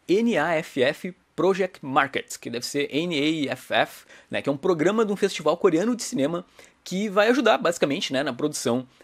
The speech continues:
desse longa-metragem. E, ao mesmo tempo, a New Pop anunciou durante o Anime Friends que vem mais Shintaro Kako no Brasil.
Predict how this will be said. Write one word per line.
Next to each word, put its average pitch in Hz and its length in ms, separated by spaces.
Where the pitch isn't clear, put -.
desse 131 280
longa-metragem. 143 840
E, 123 80
ao 123 60
mesmo 151 220
tempo, 117 340
a 123 80
New 170 120
Pop 147 460
anunciou 139 400
durante 147 280
o 139 40
Anime 214 200
Friends - 500
que 160 300
vem 151 260
mais 151 460
Shintaro 180 540
Kako 180 600
no 190 140
Brasil. 135 420